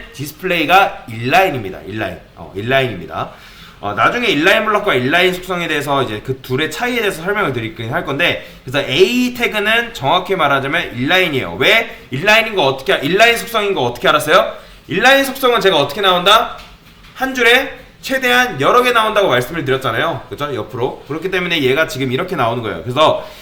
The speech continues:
인라인 계열에는 엘리먼트들이 실제로 몇 개가 있습니다. 어, 몇 개가 있기 때문에 웬만한 거는 사실 블럭인데 A는 디스플레이 속성 값이 인라인이다 라고 보시면 돼요.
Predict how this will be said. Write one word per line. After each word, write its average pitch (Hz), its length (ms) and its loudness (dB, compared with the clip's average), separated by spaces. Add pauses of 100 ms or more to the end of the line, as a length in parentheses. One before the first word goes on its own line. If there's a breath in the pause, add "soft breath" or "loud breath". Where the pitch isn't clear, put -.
(140 loud breath)
인라인 240 480 2
계열에는 233 640 4
엘리먼트들이 202 800 2
실제로 233 400 -2
몇 131 200 0
개가 190 200 2
있습니다. 139 580 0
어, 101 200 -6
몇 120 140 -6
개가 185 200 0
있기 123 240 -4
때문에 151 540 -2 (1000)
웬만한 202 480 4
거는 202 220 4
사실 196 300 -2
블럭인데 151 800 0 (320 loud breath)
A는 226 520 2
디스플레이 196 540 0
속성 202 320 -4
값이 190 440 2
인라인이다 180 760 4
라고 123 220 2
보시면 143 300 -6
돼요. 101 180 -4